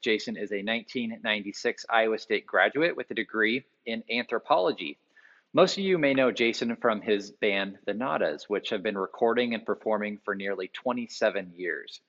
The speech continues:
The Nadas originated in nineteen ninety-three when Jason and bandmate Mike But-, Mike Butterworth were students at Iowa State. The two learned songs off a mixtape and harmonized in the stairwell of a fraternity just off campus.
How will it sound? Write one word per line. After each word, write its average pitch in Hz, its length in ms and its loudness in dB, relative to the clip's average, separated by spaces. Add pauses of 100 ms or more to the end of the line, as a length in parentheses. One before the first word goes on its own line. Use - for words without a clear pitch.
(720)
The 113 80 0
Nadas 123 400 4
originated 113 600 0
in 92 100 -6
nineteen 104 320 -6
ninety-three 104 560 0
when 95 320 -2
Jason 131 560 0
and 92 240 -6
bandmate 101 400 0
Mike 101 260 -2
But-, - 300 0
Mike 104 260 -2
Butterworth 113 520 2
were 98 180 0
students 113 460 -2
at - 100 -4
Iowa 101 300 4
State. 139 480 2 (600)
The 135 100 2
two 208 360 4
learned 147 320 6
songs 156 480 4
off 147 180 8
a 147 60 0
mixtape 135 560 2
and 95 100 -2
harmonized 127 540 2
in 113 60 -4
the 98 80 -8
stairwell 107 600 4
of 104 120 -2
a 104 60 -6
fraternity 104 720 -2
just - 260 -2
off 87 160 2 (120)
campus. 78 460 -12